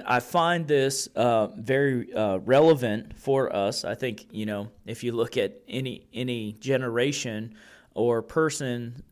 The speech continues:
eh, you know, that has walked in this Christian life or the, or the faith, that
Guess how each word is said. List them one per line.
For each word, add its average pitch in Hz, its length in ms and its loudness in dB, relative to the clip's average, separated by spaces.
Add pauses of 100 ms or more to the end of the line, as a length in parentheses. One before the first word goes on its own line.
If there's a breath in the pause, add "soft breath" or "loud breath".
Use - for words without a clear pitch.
eh, 117 360 -6 (460)
you 113 280 -8
know, 110 280 -4
that 120 280 -4
has 107 240 -6
walked 123 400 2
in 110 180 -6
this 117 180 -4
Christian 123 500 -8
life 117 420 -6
or 117 80 -8
the, 107 300 -6
or 107 180 -6
the 98 80 -10
faith, 123 340 -4
that 101 240 -4